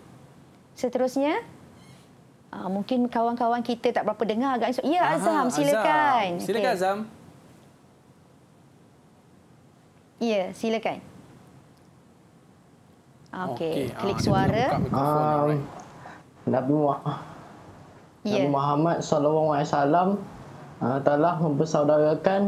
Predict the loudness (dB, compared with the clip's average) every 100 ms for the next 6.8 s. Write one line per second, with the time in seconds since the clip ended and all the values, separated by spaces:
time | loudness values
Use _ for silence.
0 | -2 0 2 4 4 2 2 0 -2 -6
1 | -6 -2 2 2 2 2 2 0 -2 -2
2 | 2 2 4 0 -4 -6 -6 -6 -2 0
3 | 2 2 4 4 2 0 0 2 2 2
4 | 2 4 2 2 0 0 0 0 0 0
5 | 0 -2 2 0 0 -6 -8 -2 0 2
6 | 2 2 2 0 0 2 2